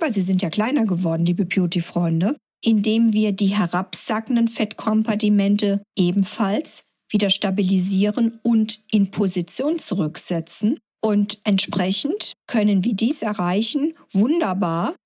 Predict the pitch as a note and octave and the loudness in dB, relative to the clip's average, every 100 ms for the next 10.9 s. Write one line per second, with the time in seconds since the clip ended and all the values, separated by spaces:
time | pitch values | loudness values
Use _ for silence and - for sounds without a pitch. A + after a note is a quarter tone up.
0 | - G#3+ D#4+ - G4+ - F#4+ D#4+ C#4 C4+ | -2 0 2 0 -4 -4 0 0 2 -2
1 | B3+ - G#3+ F3 D#3+ D#3 - _ - - | -4 -2 0 0 -2 -4 -8 _ -8 -2
2 | A3 E3+ D3 - _ _ _ _ _ _ | -2 0 -4 -6 _ _ _ _ _ _
3 | - - - D4 D4 - - A#3 A3 G#3 | -10 -6 -2 0 -2 -6 -6 -2 -2 0
4 | G#3+ - - G#3 - - G3 G3 G3+ F#3+ | -2 -2 0 -2 -2 0 2 2 2 2
5 | F3+ F3+ A3+ F3+ A3 F4+ - - - G#3+ | -2 -2 0 2 2 -2 -8 -20 -4 -4
6 | G#3+ C4+ G4+ - - G#3 G3 G#3+ A3+ A3+ | -2 -2 -2 -4 -4 -2 0 0 0 0
7 | A3 - G3 G#3 G3 - - A#3+ C4 - | -2 -2 0 0 -2 -2 0 0 -2 -4
8 | C4 C4 - - - B3 A#3 - A3+ A3 | -6 -6 -14 -12 -6 -4 -6 -4 -2 0
9 | G3 G3+ G3 F#3+ G3 G#3 F3+ F#3 - - | -2 0 2 2 2 2 0 -2 -4 -4
10 | - A3 - G#3 - - C4 G#4 | -2 -4 0 -2 0 -2 -2 -4